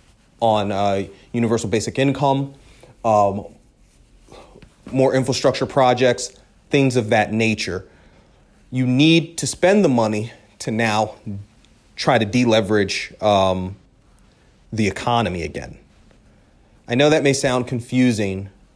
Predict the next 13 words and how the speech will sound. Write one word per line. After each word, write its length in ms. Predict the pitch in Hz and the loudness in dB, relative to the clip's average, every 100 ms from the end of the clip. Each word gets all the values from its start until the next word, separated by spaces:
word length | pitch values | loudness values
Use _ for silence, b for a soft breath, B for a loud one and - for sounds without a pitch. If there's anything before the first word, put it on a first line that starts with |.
| _ | _
but 160 | 110 95 | -2 0
remember, 720 | 117 117 143 127 101 98 - - _ _ _ _ _ _ _ | 0 2 2 2 2 0 -6 -18 _ _ _ _ _ _ _
keep 320 | - 160 147 | -4 -2 -2
this 220 | 151 143 135 | 0 0 -2
and 100 | 113 | -4
file 340 | 139 135 123 | 0 2 2
this 180 | 110 98 | 0 -2
as 100 | 104 | -4
I 80 | 101 | -2
go 220 | 107 104 | 0 -2
through 580 | - - 123 131 147 139 | -4 -10 -2 2 4 4
this, 300 | 98 - - b b b b b - | 0 -4 -12 b b b b b -4
uh, 300 | 104 95 | -2 -2